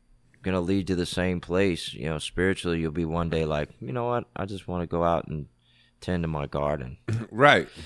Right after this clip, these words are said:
Speaker 1: You
Speaker 2: You,
Speaker 1: know?
Speaker 2: you'll, you'll
Speaker 1: And it's
Speaker 2: land
Speaker 1: like,
Speaker 2: in the
Speaker 1: I've
Speaker 2: same
Speaker 1: already,
Speaker 2: place,
Speaker 1: I've
Speaker 2: maybe.
Speaker 1: already, I've already fought enough battles, and then you're good. Like, some people have that when they're twenty-two,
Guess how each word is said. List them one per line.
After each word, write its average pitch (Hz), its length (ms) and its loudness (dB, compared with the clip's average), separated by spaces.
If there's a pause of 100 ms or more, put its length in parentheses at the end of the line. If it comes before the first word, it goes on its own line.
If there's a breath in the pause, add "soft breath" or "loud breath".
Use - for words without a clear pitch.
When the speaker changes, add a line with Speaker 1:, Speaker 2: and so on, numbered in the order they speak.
(120)
Speaker 1:
You 117 160 4
Speaker 2:
You, 117 60 6
Speaker 1:
know? 90 140 4
Speaker 2:
you'll, 117 280 6
you'll 117 100 6
Speaker 1:
And - 80 8
it's 117 80 6
Speaker 2:
land 131 220 10
Speaker 1:
like, - 100 8
Speaker 2:
in 113 80 6
the 107 80 8
Speaker 1:
I've 104 100 8
Speaker 2:
same 104 80 8
Speaker 1:
already, 107 260 10
Speaker 2:
place, 98 140 4
Speaker 1:
I've 101 160 8
Speaker 2:
maybe. 95 100 4
Speaker 1:
already, 98 460 6
I've 87 180 2
already 90 280 4
fought 85 400 0
enough 80 400 -4
battles, 71 540 -4
and 69 200 -6
then 78 180 -4
you're 98 140 -4
good. 143 220 -2
Like, 98 220 4
some 107 320 0
people 110 320 2
have 107 240 6
that 110 180 6
when 107 160 0
they're 107 100 2
twenty-two, 113 640 -4